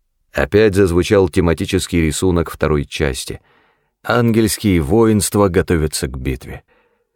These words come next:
Темп музыки нарастает, как мелькание спиц вращающегося колеса, и в какой-то момент звуки, кажется, застыли.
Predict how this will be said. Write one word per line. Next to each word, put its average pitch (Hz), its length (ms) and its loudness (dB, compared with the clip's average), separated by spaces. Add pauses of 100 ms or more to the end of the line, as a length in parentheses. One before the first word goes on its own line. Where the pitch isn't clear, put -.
Темп 85 320 -2
музыки 85 440 0
нарастает, 80 800 0
как - 220 -6
мелькание 101 540 0
спиц - 520 -4
вращающегося 82 800 0
колеса, 73 500 -2
и 69 200 0
в 65 120 -12
какой-то - 400 -2
момент 104 400 2
звуки, 92 440 -2
кажется, 82 720 -2
застыли. 71 720 -6